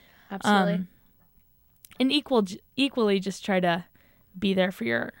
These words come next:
Speaker 2: home friends too. But I
Speaker 1: Right.
Speaker 2: think that's just a difficult college thing that a lot of people have to navigate.
Speaker 1: Yeah, I would agree.
Speaker 2: Yeah.
Speaker 1: It's, friendships when you go to college are so weird.
Speaker 2: <laughs>
Speaker 1: So weird.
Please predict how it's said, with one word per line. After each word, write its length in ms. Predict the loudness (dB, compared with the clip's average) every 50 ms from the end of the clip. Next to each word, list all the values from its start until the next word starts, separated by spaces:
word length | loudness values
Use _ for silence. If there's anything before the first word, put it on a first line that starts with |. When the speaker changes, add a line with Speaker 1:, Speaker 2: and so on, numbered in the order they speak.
| -20 -12
Speaker 2:
home 340 | -6 -2 0 0 0 0 -2
friends 440 | -4 -6 -8 -6 -6 -6 -6 -8 -12
too. 500 | -10 -4 -2 0 0 0 0 -2 -4 -6 _ _ -20 _
But 160 | -10 -6 -6
I 60 | -4
Speaker 1:
Right. 140 | -4 -4 -4
Speaker 2:
think 180 | -4 -4 -4 -4
that's 180 | -4 -6 -4
just 220 | -6 -8 -8 -6 -8
a 40 | -8
difficult 480 | -8 -8 -10 -10 -8 -8 -8 -8 -8 _ _ -16
college 420 | -12 -10 -10 -10 -10 -12 -12 -8
thing 260 | -6 -4 -2 -2 -4
that 220 | -4 -6 -8 -8 -10 _ -20 -20 -20 -20 -20 -14 _
a 60 | 2 2
lot 180 | 4 4 2
of 60 | 2
people 200 | -2 -2 0 0
have 100 | -2 -2
to 80 | 0 0
navigate. 520 | 0 0 0 -2 -2 -2 -2 -2 -2 -4 -8 _ _ _ _ _ _ _ _ _ _ _ _ _ _ _ -20 -20 _ -20 -20 -12 -4
Speaker 1:
Yeah, 280 | 0 0 0 0 -2 -4 _ _
I 80 | 0 2
would 80 | 2 2
agree. 360 | 0 0 0 -2 -2 -2 -4 -8 -14 _ _ _
Speaker 2:
Yeah. 80 | -4 -4
Speaker 1:
It's, 280 | -4 -4 -6 -10 -14 -16 -20 -20 _ _ -20 -20 _ _ _ _ _ _ -20 _ _ _
friendships 480 | _ -2 -2 -2 0 0 -2 -2 -2 -2
when 80 | -4
you 80 | -2 -2
go 80 | -2 -2
to 80 | -4 -4
college 340 | -4 -4 -4 -4 -4 -4
are 80 | -8 -10
so 320 | -10 -8 -6 -4 -2 -2
weird. 340 | -2 -2 -4 -2 -4 -4 -6 -6 _ 0
Speaker 2:
<laughs> 0 | 0 2 0 -2 -6 -12 -4 -2 -2 -2
Speaker 1:
So 280 | 0 0 0 2 2 2
weird. 240 | 2 0 0 -2